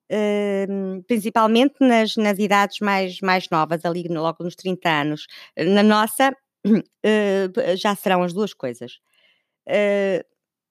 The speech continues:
portanto, relembrando, os principais motivos que encontrei são os distúrbios de ansiedade, depressão, falta de sono adequado, sobrecarga mental,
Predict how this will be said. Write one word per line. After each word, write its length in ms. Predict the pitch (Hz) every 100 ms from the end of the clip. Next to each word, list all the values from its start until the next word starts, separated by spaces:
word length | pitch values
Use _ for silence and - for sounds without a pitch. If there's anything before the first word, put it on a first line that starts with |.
| _ _ _ _ _ _ _ -
portanto, 240 | 233 220 _ _
relembrando, 680 | - 302 285 269 262 240 220
os 80 | 214
principais 600 | 269 262 247 240 233 226
motivos 420 | 226 - 220 -
que 100 | 240
encontrei 580 | 220 214 214 226 220 226
são 240 | - 220
os 100 | 208
distúrbios 540 | - - - 196 185 190
de 80 |
ansiedade, 680 | 208 202 208 190 196 208 208
depressão, 680 | 202 233 - - 214 214 240 _ _ _ _
falta 420 | - 262 247 254
de 80 | 240
sono 720 | - - 220 214 214 196 202
adequado, 720 | 202 190 - 214 208 208 226 233 _ _ _
sobrecarga 680 | - 269 220 226 254 233 233
mental, 640 | 226 220 - 202 214 330